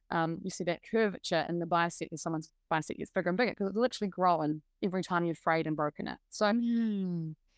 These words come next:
Speaker 1: can't
Speaker 2: So you
Speaker 1: that
Speaker 2: said, sorry, you said one to eight reps or something ar-, around that range? Yeah.
Speaker 1: Yeah, I'll, I'll get into that a little bit for you. So anywhere between one to eight reps will be heavy enough work for you to create that stimulus. So you might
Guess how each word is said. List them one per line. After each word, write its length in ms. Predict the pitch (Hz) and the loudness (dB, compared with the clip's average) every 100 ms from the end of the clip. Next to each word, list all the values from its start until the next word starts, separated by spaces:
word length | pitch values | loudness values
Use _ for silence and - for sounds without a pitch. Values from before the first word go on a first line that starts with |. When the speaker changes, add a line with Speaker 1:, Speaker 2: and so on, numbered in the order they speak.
| _ - | _ 2
Speaker 1:
can't 260 | 285 320 - | 4 4 2
Speaker 2:
So 240 | 302 220 | 4 4
you 200 | 220 285 | 4 4
Speaker 1:
that 100 | 196 | 4
Speaker 2:
said, 260 | 302 269 - - | 2 0 -2 0
sorry, 220 | 233 208 | 2 4
you 180 | 202 247 | 2 0
said 320 | - 220 185 | 0 0 0
one 800 | - 180 180 202 214 220 226 233 - _ | -4 -6 0 2 2 2 2 0 -4 _
to 120 | - - | -10 -2
eight 180 | 202 233 | 0 0
reps 360 | 202 330 - - | 0 0 0 -2
or 260 | 190 180 180 | 0 0 0
something 300 | 208 185 202 | -2 0 0
ar-, 100 | - | 0
around 300 | 196 196 196 | 0 0 0
that 120 | - - 208 | -2 -4 -2
range? 380 | 294 415 392 220 | 0 0 0 0
Yeah. 220 | 175 123 202 - _ _ _ - | 0 0 -8 -18 _ _ _ 0
Speaker 1:
Yeah, 120 | 190 | 0
I'll, 180 | 196 185 - 240 | 0 -4 -2 2
I'll 140 | 214 | 2
get 180 | 190 220 | 2 0
into 180 | 208 208 | 0 0
that 120 | 185 | 0
a 40 | |
little 140 | 196 196 | 0 -4
bit 120 | - | -4
for 120 | 180 | -2
you. 120 | 180 | 0
So 280 | 202 214 202 - - | 0 2 0 -2 -2
anywhere 380 | 254 349 381 392 | 4 4 4 2
between 840 | 285 - - 220 208 202 196 202 196 _ - | 0 -6 -4 0 0 0 0 -2 -6 _ -2
one 300 | 196 196 202 | 2 2 2
to 140 | 226 | 0
eight 180 | 185 185 190 | 0 0 0
reps 320 | 180 - - | -2 -2 -6
will 180 | 185 254 | -2 2
be 140 | 254 | 2
heavy 280 | - 220 226 | 2 2 2
enough 220 | 220 202 - | 2 0 0
work 320 | 180 175 - - | 2 2 0 -4
for 60 | 190 | -2
you 240 | 175 170 | 0 -2
to 140 | - | -4
create 360 | - - 180 160 | -8 0 2 2
that 120 | 170 | -2
stimulus. 420 | - 185 165 151 | -2 -2 0 -4
So 240 | - 190 180 _ _ | -2 0 0 _ _
you 140 | 214 226 | 0 2
might 400 | 226 233 254 | 4 2 0